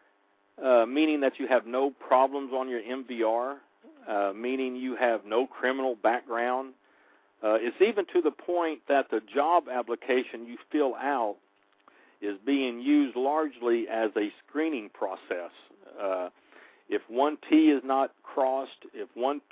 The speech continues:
period is out of place, uh, if you don't fill out the application completely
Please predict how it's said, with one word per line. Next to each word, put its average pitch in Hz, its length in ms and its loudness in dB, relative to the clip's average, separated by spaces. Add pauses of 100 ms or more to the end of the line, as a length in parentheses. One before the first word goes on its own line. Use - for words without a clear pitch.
period 139 380 2
is 110 140 0
out 123 240 0
of 110 60 -6 (100)
place, 123 380 4 (760)
uh, 104 300 4 (260)
if 107 200 -12
you 170 100 -6
don't 190 300 0
fill 170 180 6
out 156 220 6
the 127 80 -6
application 135 840 -2
completely 135 840 -2